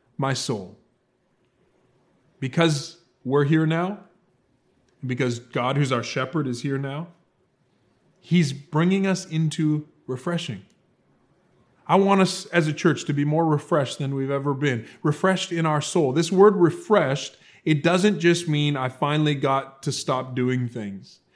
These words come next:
This word refreshed doesn't mean I finally just got my own way. The word refreshed actually means to return. This comes from a Hebrew word, shuv,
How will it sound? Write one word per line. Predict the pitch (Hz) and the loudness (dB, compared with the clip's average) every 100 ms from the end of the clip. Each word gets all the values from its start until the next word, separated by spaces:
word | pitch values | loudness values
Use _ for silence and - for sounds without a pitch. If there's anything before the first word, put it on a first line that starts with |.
| - - | -8 4
This | 170 175 | 4 8
word | 202 185 | 8 8
refreshed | 185 180 185 156 - | 6 4 4 4 4
doesn't | 185 190 175 | 4 4 2
mean | 165 | 2
I | 147 | 2
finally | - 170 185 180 175 175 - | 0 0 2 2 2 -2 -4
just | 151 139 | -2 2
got | 160 | 2
my | 147 147 | 4 0
own | 143 151 156 151 | 0 2 4 4
way. | 147 123 | 4 2
The | 139 | 2
word | 165 311 339 | 4 4 4
refreshed | 160 - 156 127 - - | 0 0 0 -2 -6 -4
actually | 165 208 - 247 233 | -4 -4 -4 -2 2
means | 180 160 131 113 147 180 - _ _ | 2 2 0 -2 -4 -4 -8 _ _
to | - 196 | -2 2
return. | 180 160 - 196 127 104 - - | 4 4 2 0 0 -4 -12 -6
This | 175 | -4
comes | - 202 | 0 2
from | 185 185 | 4 2
a | 160 | 2
Hebrew | - 202 208 180 151 | 0 0 4 6 4
word, | 123 120 131 151 - _ - | 2 0 -2 -4 -14 _ -12
shuv, | - - 220 170 120 135 170 | -8 2 4 4 4 0 -2